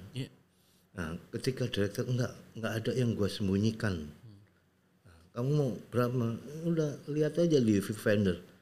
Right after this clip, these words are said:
Speaker 2: Mau segini, segini, director yang milih. Gua maunya segini nih."
Speaker 1: Hmm.
Speaker 2: "Ah, oke aja." Jadi f-stop bukan milik gua. Itu gua yang,
Speaker 1: Iya.
Speaker 2: kalau D O P, D O P lain enggak,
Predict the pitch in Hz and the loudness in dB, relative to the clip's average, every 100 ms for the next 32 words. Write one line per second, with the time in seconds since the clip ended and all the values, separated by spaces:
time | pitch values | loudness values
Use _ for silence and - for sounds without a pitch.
0 | _ 127 - - 90 95 131 131 101 98 | _ -8 -8 -4 0 0 0 -2 -2 0
1 | 117 143 110 92 120 120 160 151 147 143 | 0 0 2 2 2 2 4 6 6 6
2 | 117 123 - - 123 139 131 127 135 - | 4 0 -10 -10 -4 -2 0 0 -2 -4
3 | - 113 113 85 - - _ _ - 101 | 0 2 2 -2 -10 -20 _ _ -10 -6
4 | 98 98 95 90 87 113 156 151 151 160 | -4 -6 -8 -8 -4 -2 0 -2 -2 0
5 | 156 151 127 - - 151 139 147 - 151 | 0 2 2 0 0 6 6 6 4 2
6 | - 180 160 110 95 80 82 78 - - | 2 2 2 4 2 2 0 -2 -6 -18
7 | _ 95 95 90 - - - _ _ _ | _ 2 4 4 0 -16 -20 _ _ _
8 | _ 85 82 82 73 73 73 - - - | _ -14 -4 -2 -2 -6 -10 -14 -12 -2
9 | 110 147 123 120 110 85 90 98 151 127 | 2 4 8 10 10 8 2 0 2 4
10 | 110 110 104 101 98 98 92 101 104 107 | 4 6 6 6 4 4 6 6 6 6
11 | 98 82 | 6 2